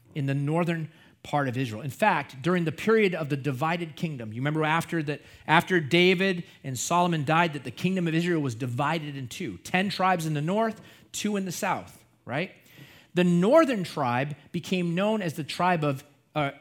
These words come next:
Israel, the nation of Israel, or Ephraim. When you're reading the Old Testament, you're reading the prophets, and it's talking about Ephraim this and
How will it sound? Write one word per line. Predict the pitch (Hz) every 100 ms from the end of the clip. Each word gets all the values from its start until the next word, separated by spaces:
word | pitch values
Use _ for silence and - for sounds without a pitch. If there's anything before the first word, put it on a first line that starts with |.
| _
Israel, | 214 214 147 143 233 -
the | -
nation | 143 160 160
of | 135
Israel, | 185 170 139 151 202 _ - _ _ _
or | 277 320 247 190 247 - - _ _ _ _ _ _ _
Ephraim. | 208 190 156 117 87 80 _ _ _ _ _ _ _ _ _ _
When | 160
you're | 180
reading | 185 214 202
the | 185
Old | 196
Testament, | 185 208 190
you're | 156
reading | 175 185
the |
prophets, | 156 190 202 180 151
and | 160
it's | 131
talking | 196 180
about | 160 147 -
Ephraim | 214 196 185 165
this | 170 180
and | 131